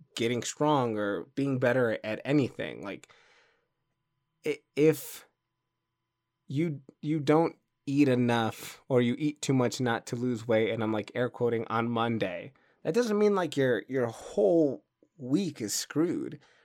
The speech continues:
right? Like, there's a part of you that maybe, like, Tuesday, now you're not as hungry because you happen to eat more on Monday, and you're like, "Oh, cool, like,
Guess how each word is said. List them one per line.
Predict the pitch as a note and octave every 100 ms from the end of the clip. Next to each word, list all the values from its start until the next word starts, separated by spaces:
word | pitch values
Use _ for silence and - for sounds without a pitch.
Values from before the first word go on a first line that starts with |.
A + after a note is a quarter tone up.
| _
right? | B2+ D3 B2
Like, | C3 - _
there's | C3 D#3 D#3+ -
a |
part | C3+ C#3+ F3
of | F3
you | D#3+
that | C3+ A#2+
maybe, | A#2+ C#3 C#3+
like, | B2+ -
Tuesday, | - F#3 D3 B2 A2+ A#2+
now | A#2 C#3+
you're | D#3
not | C#3+ C3
as | -
hungry | C3 D3 A#2+
because | A2 A#2+ A2
you | A2+
happen | A#2 A#2 G#2+
to | -
eat | B2+ G2
more | A2+ A2
on | G#2
Monday, | A#2+ D#3 G#2+ F#2+ B2 - - _ -
and | C#3+
you're | D3+
like, | D3+ D3+
"Oh, | A3 D3+ - - _ _
cool, | - E3 F3+ G#2
like, | G#2